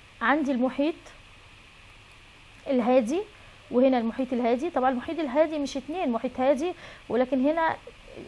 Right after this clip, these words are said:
ال-، طبعًا الأرض على شكل كرة، كروية الشكل، لكن هنا خريطة، يعني الأرض هنا احنا فاردينها عشان نقدر ندرسها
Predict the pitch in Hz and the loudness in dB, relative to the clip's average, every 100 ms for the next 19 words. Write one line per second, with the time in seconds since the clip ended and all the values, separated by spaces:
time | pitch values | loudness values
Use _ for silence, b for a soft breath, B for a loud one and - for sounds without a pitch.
0 | - 233 214 208 302 311 285 - 240 - | -6 -6 -4 0 2 2 2 -4 -4 4
1 | 311 254 233 233 233 294 - 294 349 381 | 4 4 2 2 2 -4 -4 -2 0 2
2 | 208 208 233 240 294 269 - 349 349 B | 0 0 2 2 0 -6 0 0 0 B
3 | B B - 220 262 254 294 - - 269 | B B -8 -2 2 4 2 -2 0 2
4 | 277 370 - 202 208 214 - 269 277 269 | 2 2 0 0 0 0 0 0 2 2
5 | 302 320 - 262 247 254 214 269 294 269 | 2 0 -4 -2 0 -2 0 0 2 0
6 | 254 233 247 240 262 240 - B B - | 0 -2 -2 0 0 0 -6 B B -2
7 | 233 196 262 320 - - | 0 6 6 6 0 -12